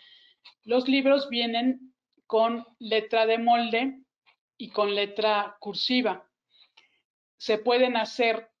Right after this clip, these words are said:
eh, en los dos tipos de letra, que es la tendencia pedagógica actual,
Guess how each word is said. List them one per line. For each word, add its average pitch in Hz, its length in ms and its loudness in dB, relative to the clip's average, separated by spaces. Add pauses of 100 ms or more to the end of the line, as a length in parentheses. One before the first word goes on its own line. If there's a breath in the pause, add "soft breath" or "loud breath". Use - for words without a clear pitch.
eh, 190 380 -4 (1040)
en 202 340 -6
los 208 180 0
dos 262 220 2
tipos 269 300 0
de 262 100 2
letra, 254 420 0
que 226 80 -4
es 208 80 -4
la 233 180 -2
tendencia 214 460 -6
pedagógica 190 640 -4
actual, 233 460 0